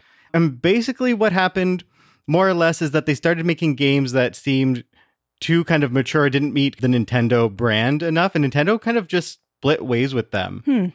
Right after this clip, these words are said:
Speaker 1: So what happened to D M A is that through some corporate restructuring, they got bought by this other company, Take-Two Interactive, which then rebranded them as Rockstar Games, which was meant to be their high-profile prestige publishing label.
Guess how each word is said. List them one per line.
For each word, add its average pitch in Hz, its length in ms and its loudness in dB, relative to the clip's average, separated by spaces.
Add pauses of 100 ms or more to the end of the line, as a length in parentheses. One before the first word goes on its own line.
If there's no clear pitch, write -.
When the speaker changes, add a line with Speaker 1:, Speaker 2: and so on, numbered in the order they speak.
Speaker 1:
So - 120 -4
what 175 80 4
happened 233 260 0
to 240 80 0
D 175 180 2
M 151 120 2
A 139 180 2
is 123 180 -4
that 135 280 0
through 165 180 0
some 147 180 0
corporate 185 260 -2
restructuring, 135 600 -2
they 123 80 -4
got 127 220 0
bought 156 200 0
by 147 120 2
this 131 160 -2
other 170 180 2
company, 139 480 -2
Take-Two 160 380 -4
Interactive, 127 600 0 (560)
which 139 160 -6
then 151 260 2
rebranded 147 500 0
them 135 240 2
as 123 300 -2
Rockstar 131 520 -2
Games, 113 460 -2 (240)
which 123 260 -4
was 123 120 -2
meant 139 180 2
to 139 60 -8
be 131 180 0
their 120 680 0
high-profile 120 1000 0 (200)
prestige 143 460 -2
publishing 110 420 -4
label. 98 340 -12